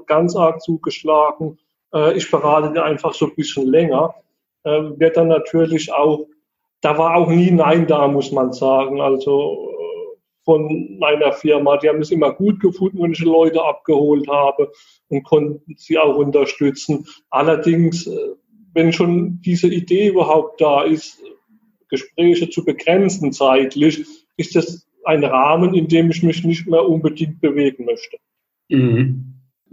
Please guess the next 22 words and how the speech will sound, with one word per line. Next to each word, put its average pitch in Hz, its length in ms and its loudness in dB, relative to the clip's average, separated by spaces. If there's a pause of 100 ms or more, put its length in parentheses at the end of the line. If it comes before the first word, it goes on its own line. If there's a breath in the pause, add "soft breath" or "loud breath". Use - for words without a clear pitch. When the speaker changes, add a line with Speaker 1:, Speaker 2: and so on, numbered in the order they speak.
(180)
Speaker 2:
Wo 226 220 0
bist 226 300 -6
du 170 80 2
jetzt, - 540 -4
äh, 165 240 2
in - 140 -2
der 151 100 2
freien 220 480 -2
Wirtschaft 214 540 -4
oder 165 260 0
immer 202 240 0
noch 175 220 -6
irgendwo, 185 800 0 (560)
ich 151 100 -6
sag 165 160 -2
mal 170 100 2
so, 156 300 2
so 147 140 -2 (640)
im 151 140 -4
Mantel 185 440 0
der 160 160 2
Sicherheit? 226 840 -2